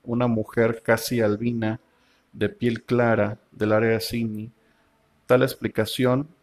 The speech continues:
eh, puede quedar fuera debido a que por la evidencia solo encaja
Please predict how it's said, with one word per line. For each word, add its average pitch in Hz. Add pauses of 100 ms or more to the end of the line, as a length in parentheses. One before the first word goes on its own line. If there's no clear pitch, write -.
(140)
eh, 110 (260)
puede 120
quedar 110
fuera 113
debido 110
a 104
que 107
por 104
la 101
evidencia 110 (560)
solo 135
encaja 127